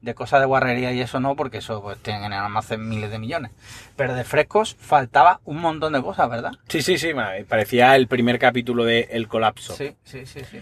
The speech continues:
Speaker 2: Y ahora estamos en la parte más guay, que es
Speaker 1: Sí.
Speaker 2: la, por eso ahora no escucháis el ruido de carretera de fondo.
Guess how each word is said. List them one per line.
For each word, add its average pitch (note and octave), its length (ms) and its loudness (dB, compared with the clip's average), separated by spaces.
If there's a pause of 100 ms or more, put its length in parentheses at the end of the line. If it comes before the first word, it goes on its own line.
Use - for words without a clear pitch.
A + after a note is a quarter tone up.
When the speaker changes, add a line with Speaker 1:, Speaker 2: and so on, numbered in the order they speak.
(160)
Speaker 2:
Y C3 100 0
ahora C#3+ 140 4
estamos D3 360 -2
en D#3 60 -6
la A#2+ 100 0
parte A#2+ 240 -6
más C3+ 160 -10
guay, C#3+ 260 0
que A#2+ 220 -4
es - 200 -8
Speaker 1:
Sí. B2 80 -12
Speaker 2:
la, A2 300 -4
por C3+ 140 2
eso D3+ 240 4
ahora D#3+ 360 6 (520)
no C#3 280 -4
escucháis D3+ 840 2
el C#3 160 0
ruido C3 300 2
de C#3+ 80 4
carretera C3+ 500 4
de B2+ 100 4
fondo. F3+ 520 2